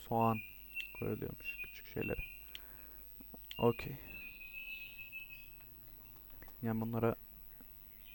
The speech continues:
yumurta yerine kapya biber, mısır falan koymam lazım da bir kutu ver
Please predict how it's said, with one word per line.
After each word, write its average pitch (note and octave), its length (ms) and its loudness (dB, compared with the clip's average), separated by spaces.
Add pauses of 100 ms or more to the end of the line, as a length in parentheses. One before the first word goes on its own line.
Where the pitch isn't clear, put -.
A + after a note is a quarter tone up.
(1600)
yumurta A2+ 360 2
yerine A2 340 8
kapya A2+ 340 8
biber, G#2 260 6
mısır A2 320 -2
falan A2 340 2 (2000)
koymam A2 520 6
lazım G#2+ 460 4
da G#2+ 80 4
bir A2 60 4
kutu - 480 0
ver C3+ 160 12